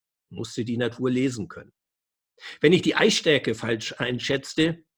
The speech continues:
breche ich durch und erfriere. Wenn ich die Zeichen eines sich nähernden Sturmes nicht rechtzeitig erkenne und keinen Schutz suche, erfriere ich ebenfalls oder ertrinke, wenn ich auf dem Wasser bin.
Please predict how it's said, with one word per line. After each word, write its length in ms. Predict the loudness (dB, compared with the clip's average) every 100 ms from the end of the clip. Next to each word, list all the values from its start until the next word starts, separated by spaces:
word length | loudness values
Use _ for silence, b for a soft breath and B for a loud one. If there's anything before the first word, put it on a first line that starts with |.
| _
breche 300 | -8 -6 -6
ich 200 | -6 -6
durch 320 | -4 -4 -4 -10
und 140 | -6
erfriere. 460 | -4 -2 -2 -4 -10 _ _ _ -20 B B
Wenn 160 | 4 6
ich 80 |
die 140 | 4 0
Zeichen 500 | 2 2 2 -2 -2
eines 300 | 2 2 4
sich 180 | 2 4
nähernden 420 | 6 6 4 2
Sturmes 500 | 4 4 4 2 -2
nicht 160 | -2
rechtzeitig 520 | 0 0 0 0 0 -4
erkenne 400 | -4 -2 0 0
und 160 | -2
keinen 320 | -2 0 -2
Schutz 300 | -2 -4 -4
suche, 400 | -8 -2 -2 -2 _ _ _ _ -6
erfriere 440 | -4 0 0 0
ich 200 | -2 0
ebenfalls 560 | 0 0 -4 -4 -2 0
oder 320 | 2 2 0 b _ -8
ertrinke, 600 | -6 -2 -2 0 -4 -2
wenn 120 | -4
ich 140 | -4
auf 100 | -6
dem 140 | -6 -6
Wasser 260 | -6 -10
bin. 160 | -18